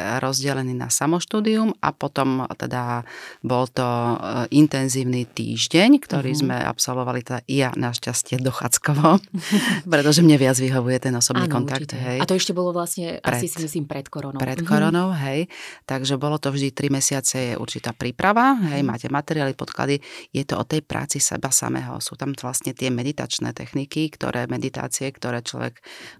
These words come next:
Speaker 1: počúva dennodenne, pretože bez toho, aby som to ja uchopila, nemôžem to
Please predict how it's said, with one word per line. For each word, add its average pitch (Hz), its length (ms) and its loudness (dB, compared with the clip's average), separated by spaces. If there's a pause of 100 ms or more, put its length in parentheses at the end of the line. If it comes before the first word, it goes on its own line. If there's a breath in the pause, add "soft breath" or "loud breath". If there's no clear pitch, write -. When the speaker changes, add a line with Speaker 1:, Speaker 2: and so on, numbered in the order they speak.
Speaker 1:
počúva 143 500 -2
dennodenne, 127 680 -4
pretože 127 400 -4
bez 139 240 2
toho, 151 240 2
aby 131 160 0
som 135 220 2
to 131 180 -2
ja 131 300 -2
uchopila, 131 560 -4
nemôžem 127 440 -4
to 120 120 -12